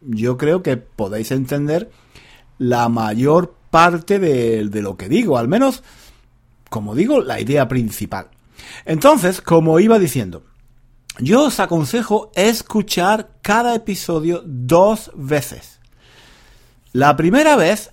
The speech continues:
simplemente escuchar lo que digo e intentar entender, intentar comprender la idea general.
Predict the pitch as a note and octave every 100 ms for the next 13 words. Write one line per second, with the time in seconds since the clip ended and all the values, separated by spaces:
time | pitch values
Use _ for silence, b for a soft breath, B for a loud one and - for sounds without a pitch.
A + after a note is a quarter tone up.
0 | _ - F#3 G#3 G#3 G3+ F3+ F#3 G3 D3+
1 | - B2+ - C#3+ D3 D#3 A2+ A2+ A2+ F#3
2 | C3+ F#3+ - _ A#2 A#2+ A2+ A2+ A2 G#2+
3 | C3+ E3+ E3+ G2+ F2 B2+ A#2+ A2 G#2+ F#2
4 | G2+ E3 A3+ A3 G3 D3 C#3+ C3+ D#3+ D3
5 | - D3+ C3+ B2+ B2 A#2 A#2+ D#3+ A#3+ F#3
6 | B2 A2 B2+ A#2+ A#2 - A2+ A#2 A3+ A#2+